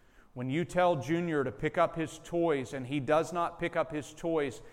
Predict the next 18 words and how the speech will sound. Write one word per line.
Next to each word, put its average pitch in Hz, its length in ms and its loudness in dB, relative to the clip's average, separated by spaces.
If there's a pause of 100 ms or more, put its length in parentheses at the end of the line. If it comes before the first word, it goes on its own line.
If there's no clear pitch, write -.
(120)
and 135 140 -4
you 165 80 0
come 170 240 -2
around 170 280 2
and 143 100 -4
say, 147 240 0
"I'm 151 200 -4
just - 160 -6
gonna 175 140 -2
show 165 260 0
him 151 180 -2
grace 156 360 0
and 139 80 -4
I'll 139 140 0
pick 160 260 -6
up 156 160 -2
his 139 180 -8
toys," 147 500 -4